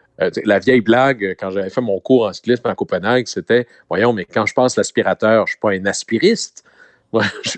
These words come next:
je suis un utilisateur de plein de modes de transport. Des fois, je suis un automobiliste, des fois,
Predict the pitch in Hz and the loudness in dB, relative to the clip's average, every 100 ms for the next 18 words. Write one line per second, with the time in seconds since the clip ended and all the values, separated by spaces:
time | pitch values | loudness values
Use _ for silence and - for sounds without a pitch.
0 | - - 117 123 170 165 165 131 120 113 | -4 0 0 2 0 2 0 2 2 2
1 | 131 135 117 92 - 110 123 139 139 _ | 2 4 2 0 -4 2 4 4 0 _
2 | _ - 98 104 120 101 - 92 82 - | _ -4 -2 0 0 0 -2 -6 -6 -4
3 | 85 104 151 104 95 - 107 101 95 90 | 0 2 2 0 -2 2 2 2 -4 -6
4 | 90 87 82 82 107 135 95 87 - 104 | -8 -8 -6 -2 -2 0 -2 -2 2 2